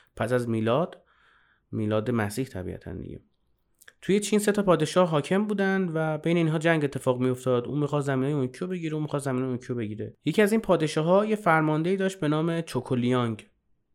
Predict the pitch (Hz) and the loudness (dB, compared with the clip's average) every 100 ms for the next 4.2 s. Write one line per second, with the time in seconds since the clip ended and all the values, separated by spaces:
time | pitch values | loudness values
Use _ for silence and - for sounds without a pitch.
0 | _ _ - 185 190 208 208 196 196 196 | _ _ -4 -2 0 0 0 2 4 4
1 | 196 190 190 - - 147 143 170 185 190 | 4 2 0 -10 -2 2 4 4 4 2
2 | 175 156 143 165 170 156 165 143 127 160 | 4 2 2 2 2 2 2 2 2 -2
3 | 180 - 190 - 175 170 156 139 131 139 | -6 -2 -4 -2 -2 2 2 2 0 0
4 | 156 165 | -2 -6